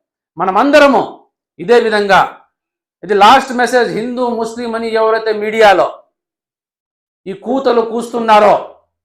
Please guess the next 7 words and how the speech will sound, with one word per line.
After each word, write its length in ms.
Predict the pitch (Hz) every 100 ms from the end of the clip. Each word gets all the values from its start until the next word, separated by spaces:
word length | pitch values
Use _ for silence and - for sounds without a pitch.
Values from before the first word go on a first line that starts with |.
| _ _ _ _ _ _ -
రాజకీయంగా 640 | 190 233 254 240 254 247
లబ్ధి 300 | 233 226 233
పొందాలని 1000 | 247 240 240 240 240 247 240 220 170 _
పార్టీలు, 600 | 202 233 247 254 247 226
వ్యక్తులు, 840 | 240 240 233 233 - 247 240 240
సంస్థలు 580 | 233 214 254 - 254 247
ప్రయత్నిస్తున్నారో, 1200 | 254 233 233 254 262 - 247 233 226 180 - -